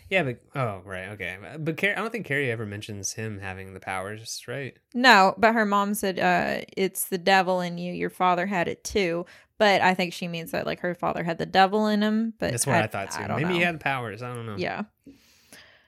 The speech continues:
Speaker 2: Okay, so Billy and Chris are setting up a bucket of blood. Again, no sure, not sure how long before prom it is, but probably too long beforehand for it to not become a big congealed mess.
Speaker 1: Yeah.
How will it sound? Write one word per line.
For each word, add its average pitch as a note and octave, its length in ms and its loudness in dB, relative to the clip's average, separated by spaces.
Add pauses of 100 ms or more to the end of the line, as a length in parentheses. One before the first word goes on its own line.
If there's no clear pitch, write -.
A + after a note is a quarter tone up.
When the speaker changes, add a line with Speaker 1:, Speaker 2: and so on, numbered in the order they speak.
(120)
Speaker 2:
Okay, G#3 280 2 (200)
so B3+ 720 8 (460)
Billy A3 260 6
and A3 80 0
Chris A3+ 260 4
are A3+ 100 2
setting G3 280 2
up F#3+ 80 0
a F#3 80 -6
bucket F#3 320 0
of F3 140 -12
blood. F#3 500 8
Again, F#3 640 2
no C4 220 4
sure, G#3+ 760 4
not A3 300 4
sure G#3 180 2
how G3 320 0
long F#3 180 2
before F#3+ 240 -4
prom F#3+ 320 -6
it F#3 80 -4
is, G3 200 -6
but - 140 -12
probably A#3+ 340 -6
too G#3 680 -8 (420)
long G3 340 -8
beforehand F#3 600 -10
for F#3+ 140 -8
it - 140 -12
to F3+ 80 -14
not - 220 -16
become F3+ 280 -16
a - 40 -16
big - 220 -16
congealed F#3+ 460 -14
mess. A#4+ 440 -2
Speaker 1:
Yeah. F#2+ 320 -4